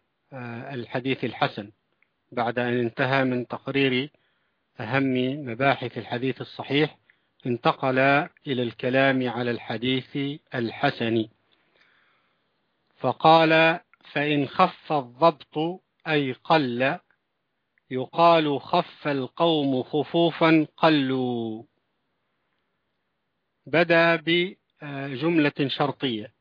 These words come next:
إن خف الضبط، يعني نزل وقل عن مرتبة الكمال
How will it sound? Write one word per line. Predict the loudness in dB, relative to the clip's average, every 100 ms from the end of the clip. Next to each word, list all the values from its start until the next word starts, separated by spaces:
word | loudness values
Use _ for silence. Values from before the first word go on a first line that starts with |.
| 0
إن | 2 2
خف | 2 0 0 -2 -2
الضبط، | -2 2 2 2 -4 -8 -10 _ _ _ _ _ _ _ -4
يعني | 0 2 0 0 2
نزل | 2 2 2 0 2 0
وقل | 0 -6 -6 -2 -2 0 0 0 0 0 -6
عن | -8 -4 0 0
مرتبة | 0 -2 -4 -2 0 -2
الكمال | -4 -6 -6 -2 2 4 6 6 4 0